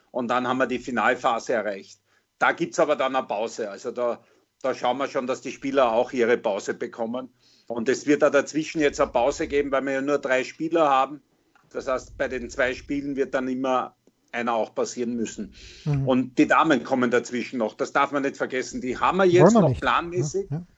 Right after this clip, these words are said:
Speaker 1: Na, aber wir werden's vielleicht am elften oder zwölften Juni erst beginnen. Ja.
Speaker 2: Okay. Eine Frage noch, Alex, an dich und dann habe ich noch einen, einen Rausschmeißer für einen Jojo.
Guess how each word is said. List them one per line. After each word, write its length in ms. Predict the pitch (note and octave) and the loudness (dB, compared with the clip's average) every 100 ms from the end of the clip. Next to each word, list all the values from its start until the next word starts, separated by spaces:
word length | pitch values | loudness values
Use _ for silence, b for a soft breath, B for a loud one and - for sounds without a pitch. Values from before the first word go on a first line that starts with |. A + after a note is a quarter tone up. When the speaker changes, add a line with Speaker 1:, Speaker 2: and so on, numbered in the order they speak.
| _ - | _ -6
Speaker 1:
Na, 320 | C3+ D3+ F3+ | 2 4 4
aber 320 | D3 C#3 D3 | 2 0 0
wir 140 | D3 C#3 | -2 -2
werden's 240 | D3+ D3+ | -4 -4
vielleicht 360 | F3 C#3+ C#3 - | -6 -4 -2 -4
am 120 | C#3+ | -4
elften 340 | C3 C#3 - | -8 -10 -8
oder 220 | C#3 B2+ A#2 | -6 -4 -4
zwölften 400 | A#2+ A2+ - A#2 | -6 -6 -10 -12
Juni 300 | G#2+ G#2 G2+ | -10 -10 -14
erst 220 | - _ | -16 _
beginnen. 300 | A2 _ _ _ - | -20 _ _ _ -10
Ja. 80 | B2 | -10
Speaker 2:
Okay. 260 | - B2 - B B B2+ | -8 -10 -10 B B -2
Eine 200 | D#3 F3+ | 6 6
Frage 240 | D#3+ D3+ G3 | 8 6 6
noch, 120 | E3+ | 6
Alex, 280 | D#3 F#3 E3 | 6 6 4
an 140 | D#3 | 4
dich 180 | D#3+ G3+ | 4 4
und 100 | F3+ | 4
dann 100 | D#3+ | 6
habe 120 | F3 | 6
ich 40 | E3+ | 6
noch 140 | E3 | 6
einen, 160 | D#3+ D#3+ | 6 4
einen 100 | D3 | 2
Rausschmeißer 540 | C3+ F3 F#3+ E3+ F3 | 4 4 8 8 8
für 140 | - E3 | 6 6
einen 300 | D#3+ D#3 E3 | 6 4 6
Jojo. 360 | D3+ E3+ G#3 | 8 10 8